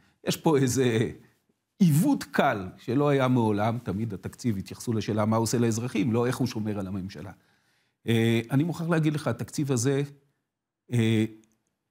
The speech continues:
קודם כל, טוב שיש תקציב כמובן, אבל, אה, יש לי הערה אחת חיובית והערה אחת שלילית. ההערה החיובית היא שסוף סוף באמת קודמה הרפורמה שאני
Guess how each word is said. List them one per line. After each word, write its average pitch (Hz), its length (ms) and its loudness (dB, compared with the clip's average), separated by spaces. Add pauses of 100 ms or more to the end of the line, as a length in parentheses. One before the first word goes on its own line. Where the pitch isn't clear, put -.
(300)
קודם 139 180 0
כל, 131 120 -4
טוב 117 180 -2
שיש 123 180 0
תקציב 120 420 -2
כמובן, 92 400 -6
אבל, 110 460 -2 (200)
אה, 110 180 -2
יש 123 220 -2
לי 123 180 2 (720)
הערה 127 380 2
אחת 127 340 -2
חיובית 131 680 0 (160)
והערה 117 420 0
אחת 127 400 -2 (180)
שלילית. 101 540 -4 (460)
ההערה 143 300 2
החיובית 127 720 0 (680)
היא 120 80 -4
שסוף 139 400 -2
סוף 147 280 -2
באמת 117 420 0
קודמה 117 500 0
הרפורמה 156 600 -2 (220)
שאני 110 600 0